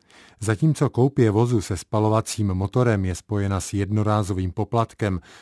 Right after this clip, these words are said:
ve výši až pětadvaceti procent ceny vozu a s následnou každoroční ekologickou daní, aut na elektrický pohon se to netýká. Na to promptně zareagoval americký výrobce elektroaut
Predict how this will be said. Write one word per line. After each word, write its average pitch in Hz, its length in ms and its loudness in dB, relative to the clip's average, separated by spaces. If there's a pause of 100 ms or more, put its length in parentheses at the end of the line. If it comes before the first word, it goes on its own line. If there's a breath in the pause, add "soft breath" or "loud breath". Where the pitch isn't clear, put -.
(100 loud breath)
ve 110 100 0
výši 101 340 -2
až 104 200 -4
pětadvaceti 104 800 -2
procent 98 600 -4
ceny 98 300 -2
vozu 107 360 0 (360 loud breath)
a 104 100 0
s - 120 -6
následnou 98 560 -2
každoroční 98 880 -2
ekologickou 95 680 -4
daní, 117 440 4 (520 loud breath)
aut 143 240 2
na 101 200 0
elektrický 123 680 0
pohon 95 380 0
se 95 180 -6
to 92 160 -6
netýká. 92 680 -2 (840 loud breath)
Na 175 100 4
to 110 140 -2
promptně 127 520 0
zareagoval 113 720 0
americký 104 580 -6
výrobce 101 520 -2
elektroaut 101 840 -4